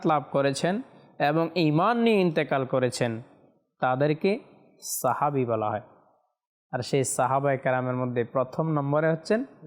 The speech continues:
হযরত সৈয়দনা সিদ্দিক আকবর রাদিয়াল্লাহু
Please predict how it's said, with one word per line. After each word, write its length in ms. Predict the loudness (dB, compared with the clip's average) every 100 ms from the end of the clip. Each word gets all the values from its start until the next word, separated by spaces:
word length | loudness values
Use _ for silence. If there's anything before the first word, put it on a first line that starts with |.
| -20 -20 _ _ _ _
হযরত 320 | -2 2 2 0
সৈয়দনা 460 | 0 0 2 0 0 -4 -16 -20 _ -8
সিদ্দিক 400 | -2 0 -2 0 0
আকবর 420 | 0 0 2 2 0 -6 -20 -14 -2
রাদিয়াল্লাহু 720 | -2 2 2 2 2 2